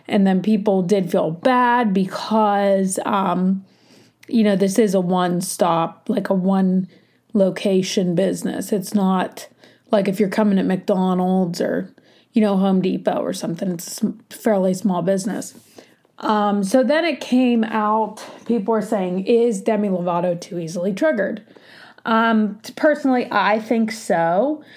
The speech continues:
Uh, that being said, she's only been clean off, you know, substances for a short period of time. Um, sh-, and not even just substances.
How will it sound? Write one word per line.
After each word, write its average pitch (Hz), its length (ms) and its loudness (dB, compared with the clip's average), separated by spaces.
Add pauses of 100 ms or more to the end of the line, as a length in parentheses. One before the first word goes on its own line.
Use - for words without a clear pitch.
(260)
Uh, 214 300 2
that 202 220 2
being 196 340 2
said, 196 600 0 (300)
she's 196 420 -4
only 196 420 0
been 185 300 0
clean 196 360 -2
off, 180 360 -6 (680)
you 190 100 -4
know, 80 260 -4
substances 190 880 -6
for - 180 -6
a 180 60 -6
short - 380 -4
period 190 320 -2
of 170 100 -6
time. 233 680 -4 (640)
Um, 190 1040 0 (280)
sh-, - 440 -8
and 226 240 2
not 226 200 2
even 220 220 0
just 196 220 -2
substances. 226 840 0